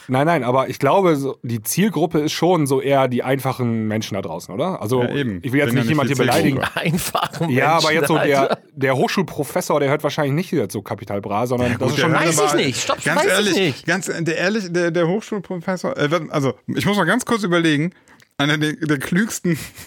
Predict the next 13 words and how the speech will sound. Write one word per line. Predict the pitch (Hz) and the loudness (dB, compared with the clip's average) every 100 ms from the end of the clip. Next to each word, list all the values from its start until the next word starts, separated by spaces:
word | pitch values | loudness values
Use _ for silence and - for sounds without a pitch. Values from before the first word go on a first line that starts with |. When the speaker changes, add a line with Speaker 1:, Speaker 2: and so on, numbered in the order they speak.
| - | -16
Speaker 2:
<laughs> | - - 127 | -12 -6 -4
in | - 147 | 0 2
meinem, | 156 156 143 | 2 0 -2
ähm, | - 135 139 131 127 113 - _ _ _ _ - | 0 4 4 4 2 0 -4 _ _ _ _ -10
in | - | -2
meinem | 135 139 | 0 0
Freundeskreis, | 135 156 147 127 - 123 139 175 - | 0 0 0 -2 -2 0 2 0 -6
Physik, | - 135 127 151 - - - | -4 -2 0 0 -2 -12 0
äh, | 123 120 117 113 110 92 | 2 4 4 4 2 -2
Doktorand, | 107 117 - 120 110 113 135 160 - | -2 -4 -2 -2 2 2 0 -4 -2
ja, | 113 151 147 _ _ | 0 0 -6 _ _
der | 113 117 175 190 147 | -4 2 4 4 2
hört, | 147 151 151 - | 4 2 0 -8